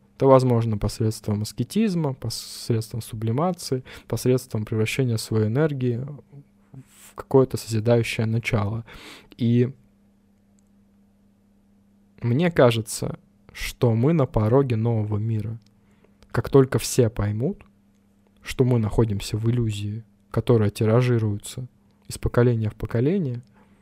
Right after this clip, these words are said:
как только мы поймём, что этого всего нет,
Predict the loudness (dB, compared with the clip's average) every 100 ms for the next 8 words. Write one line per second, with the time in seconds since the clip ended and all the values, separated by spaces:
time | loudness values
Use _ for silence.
0 | _ _ _ _ _ _ _ _ _ -8
1 | 4 4 4 2 0 0 0 0 -2 -4
2 | -10 -12 -6 -4 -2 -2 -4 -6 -8 -6
3 | -4 -2 -2 -4 -6 -4 -4 -6